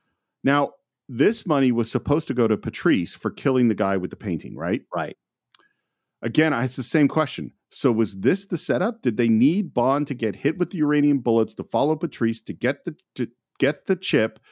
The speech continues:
Speaker 1: to come here to get the money, to get to Se-, Severine and have her take him on the boat?
Speaker 2: I just think he's, I think he's adjusting on the fly as the plan goes along.
Speaker 1: Who is, Bond or Silva?
Speaker 2: Silva.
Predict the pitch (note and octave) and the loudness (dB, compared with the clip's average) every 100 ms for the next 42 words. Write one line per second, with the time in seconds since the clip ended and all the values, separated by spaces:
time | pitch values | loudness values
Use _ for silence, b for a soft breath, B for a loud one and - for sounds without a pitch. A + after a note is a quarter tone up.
0 | b - B2 - F3 F#3 - D#3+ D3 B2+ | b -8 -2 0 2 0 2 2 2 0
1 | A#2+ C3+ D3 B2+ C3 A#2 G#2+ G#2 A#2 - | 0 0 2 2 4 2 0 -2 -4 -4
2 | A#2 - - - - A2 F#2+ F#2 F2 E2+ | -6 -6 -10 -8 -4 -4 -2 -2 -2 -6
3 | F2+ F2 E2+ D#2+ - F#2 D2+ D2+ C2+ B1+ | -10 -10 -12 -14 -12 -12 -10 -12 -12 -14
4 | - _ _ _ A2+ G#3 D#4 A3+ B3 G3+ | -16 _ _ _ -2 0 0 0 -2 -2
5 | G3 F3+ D#3 - - - _ _ _ _ | 2 2 2 -2 -4 -10 _ _ _ _
6 | _ _ _ _ _ _ _ _ _ _ | _ _ _ _ _ _ _ _ _ _
7 | _ _ _ _ E3 G3 F#3+ G3 D#3 C#3 | _ _ _ _ 0 2 4 4 4 4
8 | D3 D3 - B2+ A#2+ G#2+ - A#2+ G#2+ F2 | 2 2 0 0 0 -2 0 2 2 -2
9 | F#2+ - F#2 F2+ F2 E2+ E2 D#2 D2 _ | -8 -8 -8 -6 -10 -10 -12 -14 -18 _
10 | _ _ D#3+ D3 E2 - A#2+ D3 C3 - | _ _ 4 4 2 0 0 2 -2 0
11 | A2 E2 - _ - C#3+ A2+ E2 | -2 -2 -12 _ 0 2 2 -2